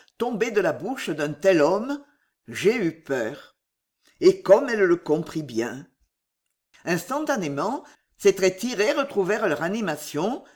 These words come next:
ses joues livides, leur teinte rose d'une idéale délicatesse, ses yeux mornes, fiévreux, leur éclat brillant, ses lèvres crispées, leur sourire si doux.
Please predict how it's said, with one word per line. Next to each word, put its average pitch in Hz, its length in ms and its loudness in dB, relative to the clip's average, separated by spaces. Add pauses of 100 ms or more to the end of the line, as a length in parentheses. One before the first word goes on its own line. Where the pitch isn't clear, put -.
(120)
ses 220 220 -2
joues 190 160 -4
livides, 196 560 -2
leur 175 260 -2
teinte 180 280 -2
rose 226 500 0
d'une 165 220 -4
idéale 208 500 2
délicatesse, 160 880 -2 (400)
ses 226 280 -2
yeux 175 100 4
mornes, 196 480 0
fiévreux, 196 560 2
leur 190 180 0
éclat 160 300 -2
brillant, 180 640 -2 (140)
ses 262 200 -6
lèvres 165 260 2
crispées, 262 760 2
leur 185 200 2
sourire 233 500 -2
si 185 220 -8
doux. 131 400 -8